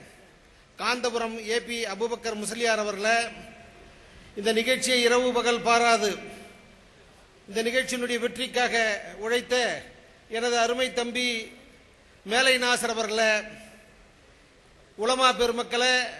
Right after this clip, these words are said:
ஜமாத்தார்களே, பெரியோர்களே, நண்பர்களே, சென்னையிலிருந்தும் ஏனைய மாவட்டங்களிலும் இருந்து பெருந்திரளாக வந்திருக்கின்ற எனது அருமை ஜமாத்தை சார்ந்த நண்பர்களே,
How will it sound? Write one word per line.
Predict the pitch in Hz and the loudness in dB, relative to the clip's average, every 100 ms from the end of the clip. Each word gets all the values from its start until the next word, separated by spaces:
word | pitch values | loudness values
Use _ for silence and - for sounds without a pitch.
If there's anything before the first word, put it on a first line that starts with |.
| - - - | -16 -20 -10
ஜமாத்தார்களே, | 185 233 254 190 247 214 233 247 247 - - - | -6 0 0 4 2 4 2 2 2 -2 -10 -2
பெரியோர்களே, | 233 262 247 226 247 254 233 185 | 0 4 2 2 2 2 -2 -4
நண்பர்களே, | 220 240 240 226 247 254 247 - - - - - - | -6 -2 -2 0 2 0 0 -6 -18 -20 -20 -20 -4
சென்னையிலிருந்தும் | 233 233 262 262 254 247 247 262 254 247 | -2 2 2 6 4 4 0 -4 -4 -4
ஏனைய | 233 247 247 | -2 2 0
மாவட்டங்களிலும் | 233 233 254 254 240 247 240 247 226 - - - - - - - | 2 0 0 -2 0 0 2 -2 -6 -16 -20 -20 -20 -20 -20 -6
இருந்து | 220 247 254 | -2 0 0
பெருந்திரளாக | 254 247 262 247 262 262 240 | 0 0 0 0 4 6 6
வந்திருக்கின்ற | 247 233 233 240 233 247 233 208 185 - - - | 4 0 -2 -2 0 2 2 0 -6 -18 -20 -12
எனது | 214 240 240 | -4 0 2
அருமை | 254 254 254 | 2 4 2
ஜமாத்தை | 220 240 254 247 | 2 0 2 2
சார்ந்த | 240 240 233 | 2 0 0
நண்பர்களே, | 240 240 226 233 233 | -2 -2 0 4 4